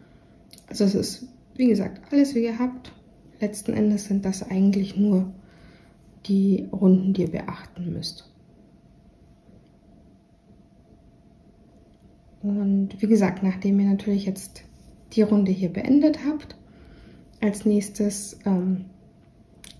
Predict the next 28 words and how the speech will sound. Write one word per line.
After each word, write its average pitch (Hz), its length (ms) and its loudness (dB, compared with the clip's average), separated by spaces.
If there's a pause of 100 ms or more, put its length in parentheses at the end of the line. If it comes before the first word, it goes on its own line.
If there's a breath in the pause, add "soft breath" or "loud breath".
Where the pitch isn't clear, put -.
(120)
kommt 196 200 6
jetzt 160 140 -2
eine - 220 -4
Abnahmerunde 247 840 2 (220)
und 202 120 -6
dann 202 160 2
kommen 196 260 2
sechs 185 380 -6
Runden 190 480 -2 (760 loud breath)
glatt 185 280 -4
rechts 190 300 -4
oben 196 200 0
drüber 254 300 0
und 208 160 -2
dann 220 160 0
fangt 214 320 -4
ihr 202 100 -6
wieder 190 240 -2
an 196 100 4
natürlich 196 400 0
mit 190 120 -6
den 190 160 -2
Blüten, 190 520 -2 (640)
wo 202 80 -6
ihr 190 100 -2
nur 208 160 -2 (140)
zwei 180 280 -6
Maschen 170 480 -4